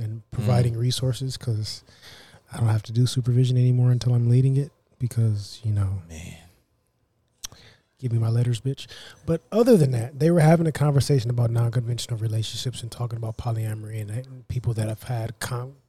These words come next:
Speaker 1: conversations with clients that are in those spaces.
Speaker 2: Mm.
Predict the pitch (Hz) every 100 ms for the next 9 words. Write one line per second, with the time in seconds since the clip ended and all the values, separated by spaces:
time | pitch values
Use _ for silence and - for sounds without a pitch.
0 | _ - 127 123 127 - 120 123 113 -
1 | - 131 123 123 - 113 - - 110 107
2 | 104 - - 107 98 110 104 - 120 110
3 | 104